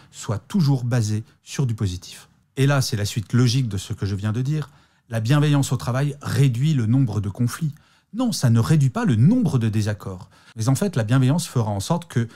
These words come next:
ces désaccords ne se transformeront pas en conflits. Le désaccord, en fait, cela nourrit la créativité. C'est grâce au désaccord que l'on avance. Si tout le monde était toujours d'accord sur tout en permanence au travail, déjà, ça serait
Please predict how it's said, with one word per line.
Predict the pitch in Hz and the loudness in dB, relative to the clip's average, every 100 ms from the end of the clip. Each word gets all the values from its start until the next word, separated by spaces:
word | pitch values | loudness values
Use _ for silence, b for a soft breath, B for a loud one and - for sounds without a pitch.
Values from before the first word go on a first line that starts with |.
| B B | B B
ces | - - | -10 -8
désaccords | 87 143 123 113 151 143 | 0 2 2 0 -2 0
ne | 107 | -2
se | - | -2
transformeront | 104 - 190 175 143 139 127 123 | -8 -4 -4 -2 0 2 4 2
pas | 117 180 175 _ - | -2 -6 -8 _ -8
en | 113 | -4
conflits. | 123 104 - 110 B B B B B 139 | -2 -2 -4 -6 B B B B B -4
Le | 180 | 0
désaccord, | 233 214 135 - 98 - - _ | 2 2 0 -2 -6 -8 -16 _
en | 127 | -2
fait, | - 110 - _ _ | 0 0 -2 _ _
cela | - 131 127 131 | -6 0 2 4
nourrit | 131 127 131 | 4 4 2
la | 98 | 0
créativité. | - 92 113 107 143 156 165 240 | -4 -2 -2 0 0 0 -2 -6
C'est | - | -4
grâce | 214 202 - | -2 0 0
au | 110 | 0
désaccord | 117 120 156 - 208 202 | 2 4 2 0 -2 0
que | 131 | 0
l'on | 120 | 2
avance. | 123 123 127 - | 2 2 -2 -4
Si | - 135 | -6 -6
tout | - 160 | 2 4
le | |
monde | 175 180 | 6 6
était | 131 135 | 4 0
toujours | - 123 127 | -2 -2 -2
d'accord | 107 127 - | -2 -6 -6
sur | - 107 | -8 -8
tout | - 147 | -2 0
en | 107 | 0
permanence | 110 110 117 143 - | -2 0 0 0 -2
au | |
travail, | 107 123 120 104 B B B B _ | -6 -4 -4 -4 B B B B _
déjà, | 104 113 | -6 -6
ça | 101 104 | -6 -8
serait | - 92 | -8 -10